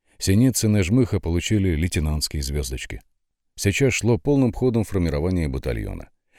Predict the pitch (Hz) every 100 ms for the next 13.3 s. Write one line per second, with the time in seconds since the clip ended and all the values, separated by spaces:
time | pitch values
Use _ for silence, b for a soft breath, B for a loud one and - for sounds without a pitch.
0 | B 80 78 - 117 90 69 71 76 85
1 | 76 69 78 69 69 64 - 135 117 -
2 | 92 101 120 101 - 85 80 85 101 87
3 | - 82 107 95 71 71 71 - 62 -
4 | 58 58 50 53 50 50 50 _ _ _
5 | _ _ _ _ 87 87 120 123 - 110
6 | 107 107 - 98 107 - - 95 98 110
7 | - 85 82 80 82 78 - 73 76 71
8 | 73 104 110 95 76 90 92 - 78 69
9 | - 104 104 90 - 76 73 73 104 -
10 | 80 69 - 76 71 - 71 107 120 104
11 | 95 101 87 80 80 - 123 95 - 76
12 | 69 82 101 90 73 - 71 67 - 57
13 | 53 98 -